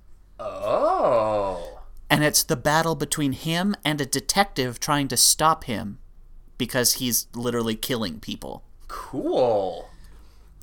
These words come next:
Speaker 2: Yeah.
Speaker 1: So he is a criminal in the sense that he is killing people, but he is killing bad people.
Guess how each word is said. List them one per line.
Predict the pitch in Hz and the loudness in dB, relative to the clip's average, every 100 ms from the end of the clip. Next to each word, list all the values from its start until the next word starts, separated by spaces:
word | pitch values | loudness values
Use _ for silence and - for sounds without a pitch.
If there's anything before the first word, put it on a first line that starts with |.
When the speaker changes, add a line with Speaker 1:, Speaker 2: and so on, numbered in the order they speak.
| - | -4
Speaker 2:
Yeah. | 110 107 104 92 98 - - | 0 2 0 0 -4 -12 -18
Speaker 1:
So | - 170 | -10 -8
he | 143 214 | -4 -4
is | 196 | -4
a | 170 | -6
criminal | - 180 175 151 | -2 -2 0 0
in | 151 143 | -2 -4
the | |
sense | 131 151 135 | -4 -6 -4
that | 135 | -8
he | 143 | -6
is | 127 | -8
killing | - 202 175 | -6 -6 -6
people, | 143 131 123 117 - | -10 -10 -6 -6 0
but | 120 107 - - - - | 2 2 -4 -20 -20 -18
he | - 139 | -8 -8
is | 123 | -6
killing | - 120 107 | -8 -10 -2
bad | 123 123 104 | 0 0 -4
people. | 98 - - | -16 -18 -20